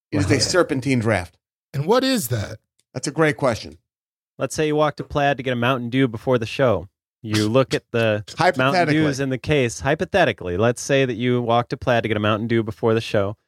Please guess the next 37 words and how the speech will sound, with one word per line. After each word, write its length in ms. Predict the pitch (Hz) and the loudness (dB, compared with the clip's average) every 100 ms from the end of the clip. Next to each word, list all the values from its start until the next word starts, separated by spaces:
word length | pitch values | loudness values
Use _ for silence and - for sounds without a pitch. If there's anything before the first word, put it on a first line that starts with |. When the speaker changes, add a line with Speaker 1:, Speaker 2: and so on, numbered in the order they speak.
| _ _ _ - | _ _ _ -4
Speaker 2:
and, 280 | 113 113 107 | 0 0 2
uh, 140 | 104 101 | 0 0
you 100 | 107 | 0
look 180 | 123 | 0
at 60 | 135 | -2
the 60 | - | -2
case. 500 | 139 131 143 - - - | 0 0 0 -6 -14 -14
There's 140 | 92 | -10
three 200 | - 135 | -4 -2
kinds 240 | 123 135 127 | 0 -2 0
of 60 | |
Mountain 260 | 127 127 110 | 0 0 -2
Dew, 240 | 123 123 | 0 0
and 80 | 110 | 0
you 80 | 110 | 0
have 200 | 127 120 | -2 -2
to 80 | 135 | -2
decide 640 | 117 - 170 151 120 110 _ _ _ - | -4 -4 -2 0 -2 -4 _ _ _ -10
if 120 | 104 | -2
you 80 | 110 | 2
wanna 140 | 107 | 2
be 120 | 101 90 | 2 -2
buck, 480 | 98 123 139 - _ 98 | 2 2 0 -6 _ -8
jacked, 440 | 98 110 123 - - | -2 0 0 -6 -10
or 40 | |
twisted 500 | 92 - 127 - 85 | -2 2 2 0 -6
for 120 | - 95 | -2 -2
the 80 | 92 | -2
recording. 420 | 92 147 139 107 | -2 0 2 2
Speaker 1:
<laughs> 220 | 98 - - _ - | 0 -4 -10 _ -2
Speaker 2:
So 100 | 466 | 0
you 80 | 131 | 2
look 240 | 127 440 160 | 2 0 -2
at 80 | |
the 80 | 151 | -6
first 360 | - 156 143 - | 0 0 0 0
one. 320 | 160 139 | 0 0